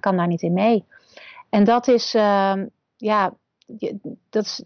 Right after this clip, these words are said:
dat is eigenlijk de belangrijkste tip: is, laat je op die manier niet uitspelen. Ja, zak daar niet in mee en wees zeker over je prijs. Weet wat de prijzen, eh, doen in de markt. En wat ik mensen ook vaak vertel is: als je nooit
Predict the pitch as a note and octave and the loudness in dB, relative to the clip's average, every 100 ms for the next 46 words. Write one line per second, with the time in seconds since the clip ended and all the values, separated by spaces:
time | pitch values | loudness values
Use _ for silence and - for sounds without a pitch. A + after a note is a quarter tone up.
0 | - G3 - - B3 B3+ - - G3+ A3 | -14 -12 -6 -2 0 0 -4 -4 -2 2
1 | B3 C4+ A#3 A3 - B3+ - A#3+ A#3+ A3+ | 2 2 0 -6 -2 -2 -2 -2 0 0
2 | - A3 A#3 G#3 G3+ F#3+ - A#3 B3+ - | -2 -6 -6 -6 -6 -6 -6 -4 -4 -4
3 | F#3 E3+ E3 E3 E3+ _ _ - _ G3+ | -6 -4 -6 -10 -14 _ _ -20 _ -2
4 | A#3 - G3 A#3+ - G#3 G3+ G3 F#3+ A3 | -2 -2 -2 -2 0 -2 -2 -4 -4 -2
5 | A3+ A3 G#3+ G#3 - B3 C#4 G#3 G3+ G3 | -2 -2 -4 -4 0 2 2 0 -2 -2
6 | G3 G3+ - C4 A#3 F#3+ F#3 A#3+ D4 - | -4 -8 -2 0 0 -2 -4 -2 -2 -4
7 | - A3 A3 G3 A3+ G#3 G3 F#3+ _ - | -6 -6 -6 -4 -2 -2 -4 -14 _ -14
8 | F#3+ F#3 F3+ _ _ - G#3+ C4+ C4 A#3+ | -10 -8 -10 _ _ -2 2 4 4 2
9 | A#3+ B3+ E4+ - - - - - _ - | 2 2 -2 -6 -20 -20 -20 -20 _ -4
10 | G#3 G#3 A3+ A3 A#3+ G#3+ - C4+ - C4 | -2 0 -2 0 -4 -2 0 0 0 -2
11 | - - A#3 A#3 G#3+ G#3+ G#3+ G#3 G3 G#3 | -2 -4 0 2 0 -2 -6 -6 -4 -2
12 | C4 D#4+ E4 - - | 2 2 2 -2 -20